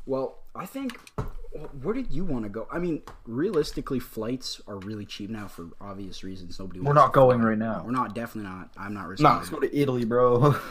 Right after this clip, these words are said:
Speaker 2: <laughs>
Speaker 1: Dude, I, I wanted to go to Italy. I wanted to go to Naples,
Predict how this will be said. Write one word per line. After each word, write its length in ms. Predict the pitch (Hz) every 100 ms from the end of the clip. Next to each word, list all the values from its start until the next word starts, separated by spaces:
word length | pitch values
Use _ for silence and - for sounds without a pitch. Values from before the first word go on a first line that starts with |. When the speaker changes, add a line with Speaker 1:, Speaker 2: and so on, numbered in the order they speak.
| 147 -
Speaker 2:
<laughs> 320 | - - -
Speaker 1:
Dude, 280 | 170 143 92 - -
I, 140 | - - - -
I 140 | - 254
wanted 340 | 190 269 277
to 60 | 262
go 200 | 185 226
to 200 | 185 147
Italy. 400 | 190 190 135 113
I 60 | 135
wanted 220 | 170 196
to 60 |
go 120 | 185 185
to 80 |
Naples, 520 | 139 120 139 190 170